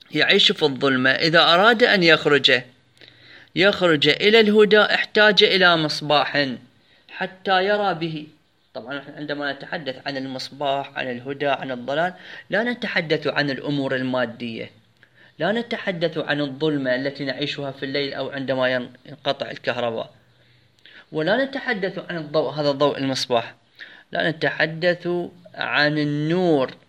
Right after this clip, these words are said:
الحقيقي، عن الظلمة الحقيقية التي يعيشها الإنسان في داخله. قد لا يلتفت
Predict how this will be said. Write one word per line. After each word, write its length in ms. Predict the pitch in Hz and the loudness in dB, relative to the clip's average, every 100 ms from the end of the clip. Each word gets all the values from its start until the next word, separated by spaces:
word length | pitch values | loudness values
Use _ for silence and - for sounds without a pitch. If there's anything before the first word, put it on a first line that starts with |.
| _ | _
الحقيقي، 760 | 139 120 - 131 131 113 - 107 - _ _ _ _ _ _ - 135 | -4 -2 -4 -4 -4 -6 -8 -16 -18 _ _ _ _ _ _ -8 -4
عن 160 | 151 | -2
الظلمة 500 | 151 139 175 202 196 | -4 -4 -4 -2 -2
الحقيقية 840 | 175 - 170 170 151 156 185 196 | -2 -4 -4 -6 -6 -6 -4 -2
التي 360 | 175 160 156 139 | 0 -2 -2 0
يعيشها 540 | 131 139 180 - 170 | 2 2 0 0 0
الإنسان 520 | 143 - 139 - 170 180 | 0 -2 -8 -4 -2 -4
في 240 | - 127 | -6 -4
داخله. 680 | 117 120 - 156 147 120 117 - _ _ _ _ _ _ - _ _ | 0 -2 -2 -4 -4 -8 -12 -20 _ _ _ _ _ _ -20 _ _
قد 160 | 160 156 | -4 0
لا 200 | 220 311 | 0 -2
يلتفت 540 | 254 - 170 151 - | -4 -6 -6 -8 -10